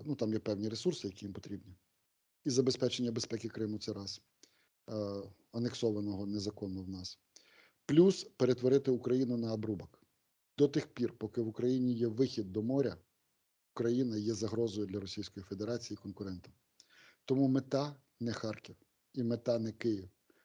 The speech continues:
Мета — контролювати доступ України до моря. Розумієте? Транзитний ресурс, доступ України до моря. Для того, щоб його контролювати, можна це робити або фізично, шляхом окупації,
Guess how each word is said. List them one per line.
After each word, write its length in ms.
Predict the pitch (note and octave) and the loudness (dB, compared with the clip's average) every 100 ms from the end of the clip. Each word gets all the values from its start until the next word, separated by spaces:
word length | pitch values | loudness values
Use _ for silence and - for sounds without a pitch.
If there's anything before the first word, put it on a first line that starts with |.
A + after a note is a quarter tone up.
| _ - | _ 0
Мета — 600 | A#2+ B2 B2 C#3 D#3 D#3+ _ _ _ _ _ - | 4 4 4 4 4 4 _ _ _ _ _ 6
контролювати 1200 | F#3+ G3+ F#3+ F3 F3+ E3 D#3+ B2+ C3+ B2 A#2 G#2+ | 10 10 10 8 10 12 10 8 4 2 2 -4
доступ 600 | F#2+ A#2 C3 - A2 - | 2 6 6 6 -10 -8
України 560 | - - A#2 A#2 A#2 A2 | -12 -6 -2 0 0 -2
до 160 | F#2+ G2 | -4 -4
моря. 460 | G2+ F#2+ F2+ D#2 - _ _ - | -4 -4 -6 -12 -20 _ _ -14
Розумієте? 540 | G2 G#2 B2+ C3+ G#2+ | -10 -4 -4 -4 -6
Транзитний 600 | A#2+ A#2+ A2+ C#3+ D3+ A2+ | -4 -2 0 0 0 -6
ресурс, 360 | G#2+ - A#2+ G2 | -8 -6 -8 -4
доступ 400 | A2+ A#2 G#2 G#2+ | -4 -4 -8 -14
України 340 | - G#2+ G2+ | -8 -6 -6
до 120 | G2 | -8
моря. 320 | G2 G2 F#2 - _ _ _ _ _ _ _ _ - - | -8 -10 -12 -16 _ _ _ _ _ _ _ _ -16 -12
Для 120 | A2+ | -6
того, 200 | A#2 D#3+ | 0 2
щоб 180 | D#3 C#3 | 2 2
його 120 | C3+ | 0
контролювати, 640 | C3+ B2 B2+ A#2+ A2+ F#2+ - - - - _ - | 0 -4 -2 0 -2 -6 -16 -20 -20 -20 _ 4
можна 320 | D3 A#2+ B2 | 4 4 0
це 140 | A#2 | -2
робити 320 | A2 G#2 - - | -2 -2 -4 -4
або 220 | C#3+ F3 | 2 2
фізично, 560 | F3 D#3 B2 A#2 B2+ C3+ _ _ _ _ _ _ _ | 2 2 2 0 -8 -14 _ _ _ _ _ _ _
шляхом 360 | - B2 A#2 A#2 | -6 -4 -2 -4
окупації, 540 | A2 - G2 - | -6 -10 -10 -12